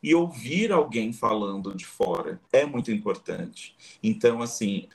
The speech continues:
sabe, Amã, a gente, a gente é de uma sociedade que é construída por preceitos judaico-cristãos. O que que preconiza-se dentro, é, dessa,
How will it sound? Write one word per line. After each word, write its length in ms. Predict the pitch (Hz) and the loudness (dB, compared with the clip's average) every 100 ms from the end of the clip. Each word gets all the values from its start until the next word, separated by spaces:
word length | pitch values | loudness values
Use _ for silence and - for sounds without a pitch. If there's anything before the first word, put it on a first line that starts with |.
| - | -6
sabe, 320 | - 170 127 | 4 4 4
Amã, 180 | 113 104 | -2 -2
a 20 | |
gente, 540 | 107 117 - 147 160 - | -2 -4 -4 -2 -2 2
a 140 | 107 | 2
gente 300 | 113 120 131 | 2 -2 2
é 60 | 117 | 2
de 120 | 113 | 4
uma 200 | 120 117 | -2 -2
sociedade 960 | 117 120 - 139 110 92 87 82 - - _ | -2 -4 0 0 2 0 0 -4 -8 -20 _
que 260 | - 117 104 | 0 4 4
é 280 | 104 104 | 4 2
construída 1000 | 101 127 123 - - 98 107 107 87 85 - - | 0 -2 -2 -6 -6 -2 0 -2 -4 -6 -6 0
por 220 | 110 - | 0 2
preceitos 760 | 107 92 - 131 - - - - | 0 2 0 0 -2 -10 -10 -8
judaico-cristãos. 1300 | 110 101 98 110 120 - 117 - - - - - - | -4 2 2 0 -6 -10 -12 -8 -8 -8 -10 -20 -4
O 80 | 123 | -4
que 200 | - 226 | 2 2
que 120 | 226 | 2
preconiza-se 1200 | 202 - 160 120 120 110 139 151 107 98 - - 92 | 4 4 4 2 4 2 2 0 0 -2 -4 -8 -2
dentro, 760 | 95 110 110 - 113 110 101 - | 2 2 0 -2 2 4 4 4
é, 220 | 104 104 | 4 4
dessa, 800 | 92 107 104 - 104 104 98 | 4 2 2 0 2 2 0